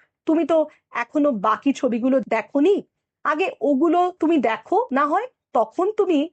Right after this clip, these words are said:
আপনা আপনি বুঝতে পেরে যাবে এই ছবির ব্যাখ্যা কি হতে পারে। দ্বিতীয় ছবিটা আমি দেখলাম, আধুনিক মহাযুদ্ধের দৃশ্য ছিল সেটা, ভয়ঙ্কর আর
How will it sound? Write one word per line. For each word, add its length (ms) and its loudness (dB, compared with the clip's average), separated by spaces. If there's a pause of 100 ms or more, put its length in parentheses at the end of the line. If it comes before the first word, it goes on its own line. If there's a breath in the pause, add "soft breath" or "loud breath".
আপনা 440 -2
আপনি 420 -2
বুঝতে 400 -4
পেরে 260 0
যাবে 480 0 (320)
এই 140 -2
ছবির 520 0 (300)
ব্যাখ্যা 460 -6
কি 180 -6
হতে 240 -4
পারে। 280 -8 (540)
দ্বিতীয় 320 4
ছবিটা 640 -2
আমি 180 -2
দেখলাম, 540 -4 (140)
আধুনিক 560 -2
মহাযুদ্ধের 800 -2
দৃশ্য 380 -4
ছিল 280 0
সেটা, 400 -6 (400)
ভয়ঙ্কর 580 0 (280)
আর 260 0